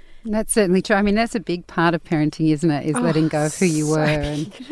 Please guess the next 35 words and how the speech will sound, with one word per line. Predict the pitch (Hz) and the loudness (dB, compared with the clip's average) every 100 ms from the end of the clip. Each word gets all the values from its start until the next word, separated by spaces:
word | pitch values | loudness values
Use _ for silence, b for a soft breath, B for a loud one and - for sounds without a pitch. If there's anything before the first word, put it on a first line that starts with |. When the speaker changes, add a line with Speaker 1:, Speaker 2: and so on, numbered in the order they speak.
| 381 - | 2 2
Speaker 1:
<laughs> | 427 - 415 - | -2 0 -6 -2
yeah, | 233 196 | -2 -4
we're | 233 | -12
still | - 330 | -8 -8
doing | 214 202 170 151 | -2 -2 -2 -2
it, | 180 254 - 349 B B | -2 -2 -4 -8 B B
even | 277 226 | -4 -2
though | 185 165 | -2 0
the, | 170 | 0
Gabriel's | 170 170 151 165 151 160 | -2 -2 -2 0 -4 -4
four. | - 170 151 151 | -4 0 0 0
I | - 196 | -2 0
mean, | 196 196 190 B B B | 2 0 -2 B B B
how | - 226 | -2 0
do | 262 | 0
you | 240 202 190 180 151 - b b _ | 0 -2 -2 -2 -4 -10 b b _
for, | - 185 170 | -4 -4 -4
and | 196 | -8
how | - 269 | -2 2
much | 254 208 - | 2 0 -4
do | - | -8
you | 185 175 | -4 -4
practice | - 175 - 180 160 - | -4 -6 -4 -8 -8 -2
now? | 175 160 | 0 0
Because | 143 - 175 | -4 -6 -6
you | 175 | -2
also | 165 - 156 | -2 -2 -4
teach | 147 - 160 - - - | -2 -2 -2 -2 -8 -8
now, | - 156 147 - - | -4 -4 -2 -2 0
and, | 165 156 | 0 0
and | - 156 156 - | 0 -2 -2 -4
like | 160 147 - | -4 -4 2
many | 170 160 147 147 _ _ _ - | 4 4 2 0 _ _ _ -18
parents, | - 175 160 151 - - | -2 2 2 0 -4 -4
your | 160 151 151 | -2 0 -2